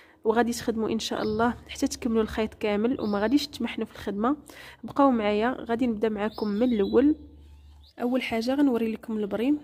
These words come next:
ديال هاد الصم هذا ديال الرولو. الشعره راه تكون رقيقه بزاف. اول حاجه باش ما يتشنتفش لكم هاد الصم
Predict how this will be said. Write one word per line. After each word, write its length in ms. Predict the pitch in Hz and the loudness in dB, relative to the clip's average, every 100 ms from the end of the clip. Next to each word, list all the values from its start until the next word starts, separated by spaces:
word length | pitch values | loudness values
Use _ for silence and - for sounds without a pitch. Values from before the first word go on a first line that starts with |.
| - | -4
ديال 200 | 220 208 | -4 -4
هاد 140 | 240 | -4
الصم 380 | 277 - 208 196 | -4 -6 -6 -6
هذا 360 | 196 190 233 277 - | -4 -4 -4 -6 -8
ديال 340 | 220 220 202 208 | -4 -2 0 0
الرولو. 500 | 208 240 233 233 311 - - - - - - | 0 0 0 0 -2 -12 -20 -20 -20 -20 -14
الشعره 400 | - 240 214 220 | -10 -8 -4 -4
راه 220 | 214 208 | -4 -6
تكون 400 | 214 - - 214 | -8 -12 -6 -4
رقيقه 540 | 202 - 247 240 - | -6 -4 -4 -4 -4
بزاف. 600 | 196 196 - 214 294 - - _ - - _ - | -6 -4 -2 2 2 -2 -18 _ -20 -20 _ -6
اول 260 | - 247 233 | -2 0 0
حاجه 260 | 233 226 | -2 -2
باش 180 | 226 - | -2 -2
ما 120 | 233 | -2
يتشنتفش 840 | 226 220 214 208 - 240 302 - | -2 -2 -4 -4 -4 -2 -2 -2
لكم 220 | 240 233 226 | -4 -4 -2
هاد 160 | 214 | -2
الصم 360 | - - 339 | -2 0 0